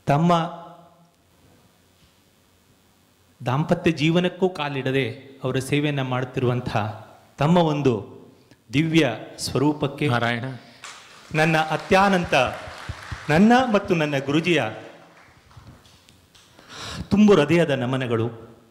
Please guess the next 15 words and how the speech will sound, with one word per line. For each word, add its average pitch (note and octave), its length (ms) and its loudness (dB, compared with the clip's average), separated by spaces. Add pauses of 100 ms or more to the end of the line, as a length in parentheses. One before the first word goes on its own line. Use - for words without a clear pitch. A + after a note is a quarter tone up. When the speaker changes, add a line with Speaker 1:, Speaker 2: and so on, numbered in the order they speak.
(160)
Speaker 1:
ಪರಮಾತ್ಮ C#3+ 600 -2 (600)
ಇದೇ E3 280 6
ರೀತಿ C3+ 720 -4
ತಮಗೆ C3+ 280 -4
ಆಯುರ C#3+ 440 0
ಆರೋಗ್ಯವನ್ನು E3 580 0
ಕೊಟ್ಟು B2+ 520 -8 (480)
ಆ D3+ 160 4
ದೇವತೆಯ G3 580 4
ಸೇವೆಯನ್ನು B2+ 880 -8 (800)
ಸದಾ F#3 320 4 (1200)
ಮಾಡ್ತಾ C#3+ 360 0 (520)
ಅವರಲ್ಲಿಯೇ F3 840 2 (240)
ನಿಮ್ಮ G#3 240 -2 (1160)
ಆಧ್ಯಾತ್ಮ F3 800 0